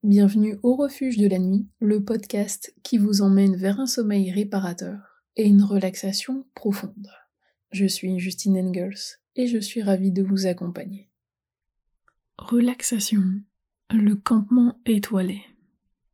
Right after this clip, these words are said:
Installez-vous le plus confortablement possible dans la position assise ou allongée. Vous pouvez déposer vos bras naturellement sur vos cuisses ou juste à côté. Prenez le temps de bien vous installer.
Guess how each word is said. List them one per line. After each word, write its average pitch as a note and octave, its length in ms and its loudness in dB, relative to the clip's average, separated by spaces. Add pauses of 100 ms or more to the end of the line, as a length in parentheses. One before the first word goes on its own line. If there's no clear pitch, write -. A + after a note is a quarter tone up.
(640)
Installez-vous A3+ 680 2
le B3 120 4
plus G#3 160 -6
confortablement A3 960 2
possible A3+ 520 0
dans A#3+ 120 0
la A3+ 140 0
position G#3+ 760 2
assise A#3 580 -2
ou G#3 100 6
allongée. G3+ 560 4 (600)
Vous G#3+ 80 6
pouvez G3+ 260 6
déposer F#3+ 480 6
vos F#3 160 2
bras F#3 220 2
naturellement F#3+ 580 2
sur G3 220 -2
vos F#3 120 0
cuisses - 520 -8
ou G3 240 8
juste G3+ 300 -2
à G#3 100 -2
côté. A3 400 -8 (460)
Prenez G#3 280 8
le G3+ 160 8
temps G#3+ 160 0
de G3+ 140 4
bien G3+ 320 4
vous G3 240 4
installer. F#3 420 0